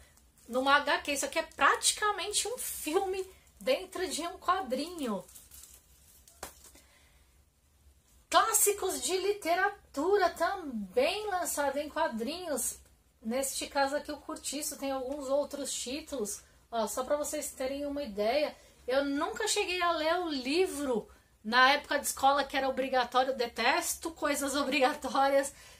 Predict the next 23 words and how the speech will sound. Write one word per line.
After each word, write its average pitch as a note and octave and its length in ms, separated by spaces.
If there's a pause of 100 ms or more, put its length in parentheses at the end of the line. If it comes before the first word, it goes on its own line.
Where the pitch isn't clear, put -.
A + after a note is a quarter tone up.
(100)
Não A3+ 300
cheguei E4+ 360
a D#4+ 80
ler D#4+ 180
o D#4+ 40
livro, D#4+ 380
mas F#4 640
a D#4 120
história E4 340
em F#4+ 60
quadrinho F4 420
eu G4+ 100
curti F#4 380
bastante. C#4+ 920 (3250)
Um G#4 240
gênero G4+ 500 (420)
adulto, D#4 760
mais B3+ 480
cabeça. D4+ 680
Adulto, C4 480
quando E4+ 260
eu E4 180
digo B3+ 680